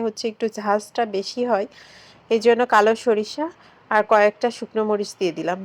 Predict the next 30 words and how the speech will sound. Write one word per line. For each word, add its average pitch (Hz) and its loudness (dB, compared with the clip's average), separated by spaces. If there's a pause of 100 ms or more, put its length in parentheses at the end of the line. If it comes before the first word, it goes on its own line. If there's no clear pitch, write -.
দিয়ে 220 0 (120)
এটা 208 2
ভালো 220 0
করে 220 0
এভাবে 214 -2 (120)
হাতা 208 -2
দিয়ে 208 -4 (380)
একটু - -2
ঘুটে 226 2
দেওয়ার 196 6
মতো 175 -2
করতে 160 -8
হবে। 180 -8 (340)
তারপরেই 220 0 (960)
ওই 202 2 (600)
সিদ্ধ 240 0
করে 254 8
রাখা 226 4 (260)
আমটা 214 0 (840)
আপনার 208 -6
এর 190 0
ভিতরে 220 0 (100)
একটু - -12
একটু 214 -8
করে 214 0
দিয়ে 208 -2
দিতে 165 -8
হবে। 180 -10 (3000)
দেখুন 240 2
কালারটা 220 2